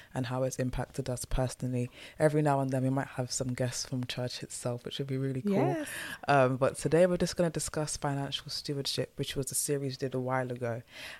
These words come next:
Speaker 1: and, um, how it changed our approach to our finances. So, Joyce, how did you feel about finances before the sermon, and how did you feel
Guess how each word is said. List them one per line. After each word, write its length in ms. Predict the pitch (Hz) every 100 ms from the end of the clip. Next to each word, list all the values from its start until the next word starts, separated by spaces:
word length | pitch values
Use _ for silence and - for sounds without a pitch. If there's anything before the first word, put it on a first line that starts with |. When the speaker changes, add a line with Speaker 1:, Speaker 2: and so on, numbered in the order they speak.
| -
Speaker 1:
and, 280 | 127 127 127
um, 300 | 123 123 123
how 480 | 117 - 127 123 123
it 120 | 120
changed 400 | - 131 127 123
our 80 | 123
approach 380 | 120 - 127 -
to 120 | 131
our 100 | 120
finances. 760 | - 139 127 123 - 120 117 - - - -
So, 280 | - 139
Joyce, 340 | 131 147 135 -
how 220 | - 156
did 240 | 170 156
you 120 | 160 147
feel 320 | - 143 131
about 260 | 123 -
finances 680 | - 127 131 127 - 127 123
before 400 | 127 117 - 135
the 100 | 123
sermon, 380 | 131 - 123 120
and 100 | 123
how 120 | 120
did 200 | 123 120
you 60 | 117
feel 320 | - - -